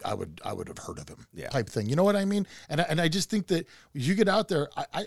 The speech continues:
Speaker 1: I, my, my thing right now that I'm pushing is, look, guys, you wanna go see these national acts? You're coughing a hundred dollars up minimum at any gig right now.
Speaker 2: Mm-hmm.
Speaker 1: Any gig.
Speaker 2: Any gig,
Speaker 1: And
Speaker 2: yeah.
Speaker 1: you're, and you, and if you go to, you,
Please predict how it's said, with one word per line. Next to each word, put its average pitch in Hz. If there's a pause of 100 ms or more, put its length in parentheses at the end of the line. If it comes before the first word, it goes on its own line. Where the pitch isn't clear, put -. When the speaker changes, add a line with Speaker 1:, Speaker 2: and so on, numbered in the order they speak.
(160)
Speaker 1:
I, 139
my, 180
my 190
thing 208
right 135
now 131
that 113 (280)
I'm 139
pushing 107
is, 98
look, 170
guys, 104 (200)
you 139
wanna 220
go 220
see -
these 196
national 180
acts? 160 (360)
You're 135
coughing 147
a 117
hundred 202
dollars 175
up 156
minimum 170 (420)
at 165
any 175
gig 135
right 101
now. 87
Speaker 2:
Mm-hmm. 92 (400)
Speaker 1:
Any 330
gig. 117
Speaker 2:
Any 117
gig, 101 (120)
Speaker 1:
And 190
Speaker 2:
yeah. 233
Speaker 1:
you're, 262
and 196
you, 247 (120)
and 180
if 147
you 226
go 254
to, 202
you, 202